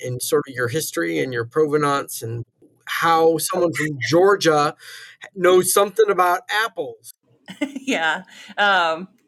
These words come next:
Speaker 2: thanks a lot for having me on. I really appreciate it. My name is Faith Kreitzer, and I'm an associate professor of food microbiology, and I study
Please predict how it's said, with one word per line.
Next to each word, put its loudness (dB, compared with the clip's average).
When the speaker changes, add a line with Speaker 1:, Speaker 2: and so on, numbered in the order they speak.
Speaker 2:
thanks -4
a -8
lot 0
for -6
having -6
me -12
on. -8
I -10
really -12
appreciate -12
it. -12
My -8
name -10
is -8
Faith -12
Kreitzer, -10
and -8
I'm -4
an -10
associate -10
professor -10
of -6
food -8
microbiology, -8
and -8
I -8
study -8